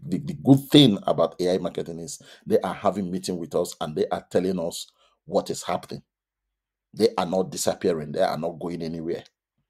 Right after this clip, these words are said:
So your money is safe in A I marketing. Your money is safe. Whatever profit you have made, if you decide to withdraw it when they resume withdrawal, it is safe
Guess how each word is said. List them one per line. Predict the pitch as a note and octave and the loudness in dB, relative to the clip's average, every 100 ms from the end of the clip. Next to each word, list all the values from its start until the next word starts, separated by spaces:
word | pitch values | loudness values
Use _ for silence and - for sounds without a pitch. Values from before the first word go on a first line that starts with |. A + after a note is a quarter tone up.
| _ _ _ _ _ _ - | _ _ _ _ _ _ -4
So | G#2 D#2+ - _ _ - | -2 -2 -4 _ _ -2
your | E2+ | 0
money | F2 A#2 C3+ C3+ - | 4 6 8 6 0
is | F#2 | -2
safe | - A#2+ G2 - - _ _ _ _ _ _ _ _ _ _ _ _ _ _ _ _ _ - | 4 4 4 -2 -20 _ _ _ _ _ _ _ _ _ _ _ _ _ _ _ _ _ -4
in | E2+ D2+ | -4 2
A | F2+ F2 | 4 4
I | |
marketing. | E2+ F2+ E2 - - _ _ | 2 -4 -6 -8 -18 _ _
Your | F#2+ D#2+ | -10 -6
money | F2 G#2 G#2+ - | 0 2 2 -2
is | D#2+ | -8
safe. | - E2 - | -4 -6 -6
Whatever | - F2 A#2 A#2 A2+ | -2 4 6 6 4
profit | A2+ A#2 - B2 - | 4 2 2 -4 -4
you | F2+ | 0
have | F2+ D2+ | 0 2
made, | G#2 D2+ - - - | 0 -2 -10 -20 -12
if | F2+ - | -10 -8
you | F2 | -8
decide | F2 - B2+ C3 | -4 2 2 4
to | G#2+ | 0
withdraw | G2 - C#3 | 0 8 8
it | A#2+ B2 C#3 - _ _ _ _ | 8 4 -4 -12 _ _ _ _
when | F#2+ G#2+ G#2+ G#2+ F2+ | 0 4 4 4 2
they | G2 F#2 F2+ - _ | 0 2 0 -4 _
resume | F#2 F2+ F2+ F2 A2 G#2+ F2 | -6 -4 -2 2 2 2 -2
withdrawal, | F2+ B2 G2+ D#2+ G2 - _ _ _ - | 6 8 8 6 0 -6 _ _ _ 0
it | G2+ G2 | 0 0
is | F2 | -4
safe | - A#2 F2+ - | 2 4 2 -2